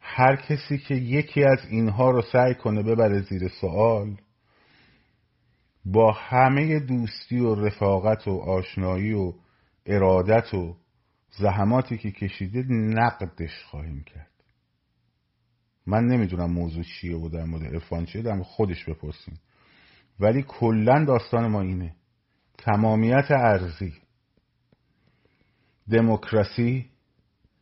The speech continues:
سکولاریسم، رفراندوم تعیین نوع حکومت بعد از انتهای دورهٔ انتقالی. خب،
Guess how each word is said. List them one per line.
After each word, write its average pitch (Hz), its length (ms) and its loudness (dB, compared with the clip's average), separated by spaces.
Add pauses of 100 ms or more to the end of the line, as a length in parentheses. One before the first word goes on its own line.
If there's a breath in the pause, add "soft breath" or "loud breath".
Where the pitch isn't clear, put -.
(420)
سکولاریسم، 110 920 0 (880)
رفراندوم 104 800 2
تعیین 107 640 0
نوع 107 380 0
حکومت 98 720 -2
بعد 110 320 6
از 98 240 2
انتهای 92 440 -6
دورهٔ 85 300 -4
انتقالی. 73 540 -12 (1300)
خب، 90 180 -10